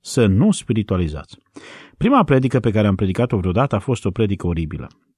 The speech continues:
Textul meu a fost: "Un înger a dat piatra la o parte."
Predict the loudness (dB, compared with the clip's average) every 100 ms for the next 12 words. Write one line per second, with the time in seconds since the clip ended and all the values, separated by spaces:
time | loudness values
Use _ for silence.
0 | _ -4 -2 0 2 2 2 -2 -4 -2
1 | 0 2 2 2 0 -2 -4 -6 -4 -4
2 | -4 -6 -6 -10 -12 -20